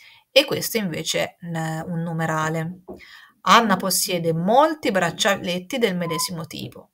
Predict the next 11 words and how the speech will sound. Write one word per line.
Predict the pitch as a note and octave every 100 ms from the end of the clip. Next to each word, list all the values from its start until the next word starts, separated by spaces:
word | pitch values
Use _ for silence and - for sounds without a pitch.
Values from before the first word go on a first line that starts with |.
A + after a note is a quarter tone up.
| _
Medesimo | F3 D#3 F3 F#3 F3+ E3 D#3+ C3+
è | F3
un | D3+
aggettivo | D3+ C#3+ B2 E3 E3
dimostrativo, | D#3+ F3 - C4+ C4+ - E3+ F3
molti | B3 C#4 E3 D#3 D#3+ - C4+ -
invece | - D4+ B3 - - - A3
è | -
un | G#3+
aggettivo | G3+ F#3 E3+ - D#3+
indefinito. | E3 E3 - - F#3 -